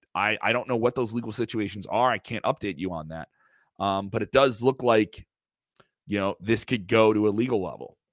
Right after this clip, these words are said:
Someone could get sued here, potentially. Or another legal level is how do you,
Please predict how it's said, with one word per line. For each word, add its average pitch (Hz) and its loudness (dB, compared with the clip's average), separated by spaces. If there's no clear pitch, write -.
Someone 113 -2
could 117 -4
get 120 -6
sued 135 -2
here, 85 -10
potentially. 113 -8
Or 139 8
another 123 2
legal 120 0
level 120 4
is 110 -8
how 131 2
do 143 0
you, 127 -2